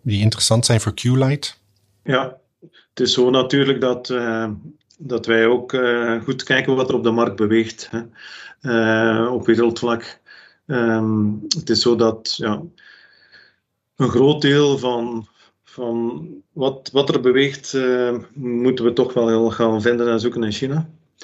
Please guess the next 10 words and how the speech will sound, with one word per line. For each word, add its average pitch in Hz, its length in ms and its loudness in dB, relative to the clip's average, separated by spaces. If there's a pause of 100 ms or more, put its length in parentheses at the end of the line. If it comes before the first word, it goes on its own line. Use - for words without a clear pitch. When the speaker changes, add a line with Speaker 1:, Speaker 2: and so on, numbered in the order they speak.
(420)
Speaker 2:
Eh, 113 680 0
dat 110 100 2
was 107 220 0
vroeger 113 420 0
niet 117 180 0
het 117 120 -10
geval, 131 380 0
maar, 113 280 -2
eh, 107 260 0 (760)
maar 110 240 -2